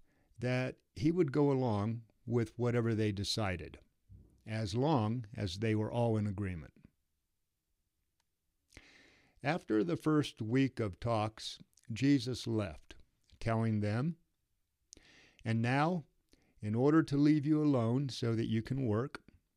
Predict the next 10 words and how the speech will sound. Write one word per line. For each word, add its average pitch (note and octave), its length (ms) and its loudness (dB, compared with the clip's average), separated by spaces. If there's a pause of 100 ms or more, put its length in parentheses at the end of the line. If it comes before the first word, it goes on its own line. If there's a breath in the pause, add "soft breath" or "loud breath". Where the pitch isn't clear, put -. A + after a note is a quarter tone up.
(180)
I'm A#2 220 -2
taking C#3+ 400 2
off G#2+ 340 -2 (200)
for A2+ 140 -4
two A2 220 0
weeks. - 600 -8 (1160 soft breath)
Don't A#2 240 4
worry B2+ 340 6
about E2+ 380 -8
me. G#2+ 300 -6